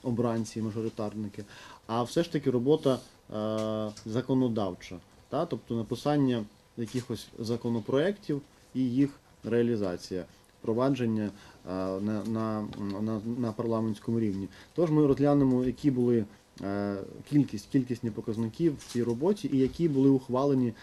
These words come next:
за допомогою депутатів від Чернігівщини. Пропоную перейти до першого пункту. Це, ем,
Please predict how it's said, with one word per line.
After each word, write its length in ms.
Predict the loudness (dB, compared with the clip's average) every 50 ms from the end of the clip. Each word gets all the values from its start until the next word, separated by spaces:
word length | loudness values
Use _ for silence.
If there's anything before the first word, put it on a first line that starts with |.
| -14 -6 -4
за 80 | -2 -2
допомогою 520 | -2 0 0 0 0 0 0 0 -2 -2
депутатів 520 | -2 -4 -6 -6 -4 -4 -4 -4 -4 -6
від 140 | -8 -8 -8
Чернігівщини. 640 | -8 -8 -8 -6 -8 -8 -10 -12 -16 -16 -16 -14 -14 -14 -14 -16 -16 -16 -16 -16 -16 -18 -12 -8
Пропоную 380 | -8 -4 0 6 8 10 10 10
перейти 360 | 10 8 8 8 8 6 6
до 120 | 6 6
першого 440 | 6 6 4 2 2 0 -2 -2 -2
пункту. 420 | -2 0 2 2 2 4 2 0 0
Це, 260 | 2 2 2 2 0 -4 -10 -10 -6
ем, 480 | -2 0 0 2 2 0 0 0 -2